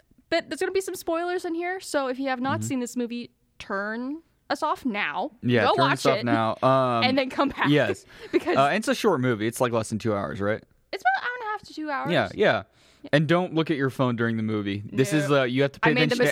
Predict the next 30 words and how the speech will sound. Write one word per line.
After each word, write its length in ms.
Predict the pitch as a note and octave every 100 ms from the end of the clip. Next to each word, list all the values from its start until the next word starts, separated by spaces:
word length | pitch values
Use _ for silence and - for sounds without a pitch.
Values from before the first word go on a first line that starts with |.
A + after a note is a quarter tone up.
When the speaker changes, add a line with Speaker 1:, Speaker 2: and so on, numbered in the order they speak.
| -
Speaker 1:
mistake 40 |
of 60 | C3+
Speaker 2:
every, 120 | C#3+
Speaker 1:
that. 220 | C#3+ C3+
Speaker 2:
yeah, 180 | C#3 C3+
every 360 | - C3+ C3 C#3
single 400 | - C#3 C3 B2+
detail, 560 | A#2 A#2+ C3 B2+ C#3 C#3+ - - _ _
like, 300 | B2 A#2+ G#2+ - _ -
until 640 | A#2 G2+ - B2 B2+ B2
you 140 | - A#2
see 220 | - B2
the 140 | A2 A2
end 140 | G#2+
credits. 420 | G#2+ G2+ E2 - - _ _ _
Speaker 1:
Yeah. 260 | A#3 A3 - - _ - _
And 180 | B3+ B3+ A#3
nothing, 480 | A#3+ B3 D#4+ D#4 D4
I 100 | A#3+
will 200 | A3+ C4
say, 520 | D#4 - F#3+ F3+ F3+ - _ _ _ _
and 80 | B3
we'll 80 | C4
talk 220 | C#4 C4
a 40 | A#3
little 140 | F#3+
bit 80 | F#3+
more 140 | E3 E3
about 220 | E3 D#3+
this, 220 | F3 -